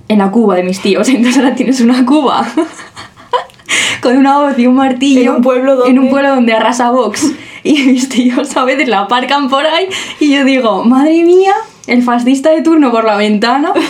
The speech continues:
Speaker 1: <laughs> viendo la cuba con la hoz y el martillo". Y me hace mucha comedia esto, en
Speaker 2: Ah.
Speaker 1: fin.
Speaker 2: Ay, ay, ay.
Speaker 1: Pequeñas acciones, grandes resultados, ¿eh?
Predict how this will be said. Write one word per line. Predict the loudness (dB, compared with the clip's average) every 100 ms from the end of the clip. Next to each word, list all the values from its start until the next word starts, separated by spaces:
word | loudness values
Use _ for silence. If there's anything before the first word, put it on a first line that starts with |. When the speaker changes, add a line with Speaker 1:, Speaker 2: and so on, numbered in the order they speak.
| -8
Speaker 1:
<laughs> | -4 -2
viendo | 0 2 2 2
la | -2 -2
cuba | -2 0 0 0
con | 0
la | 0 0
hoz | 2
y |
el | 2
martillo". | 2 -2 0 2 2
Y |
me | 0
hace | -2 -4 -10 _ -2
mucha | 0 0 -2 -2
comedia | -2 0 0 -2
esto, | -4 -6 -6
en | -4 -2
Speaker 2:
Ah. |
Speaker 1:
fin. | -4 -8 -12 -20 _ -6
Speaker 2:
Ay, | -2 2 2
ay, | 0 0
ay. | 0 0
Speaker 1:
Pequeñas | 0 0 0
acciones, | -4 -2 0 2 0 0
grandes | 0 0
resultados, | 0 0 0 -2 -2 -2 -6
¿eh? | -10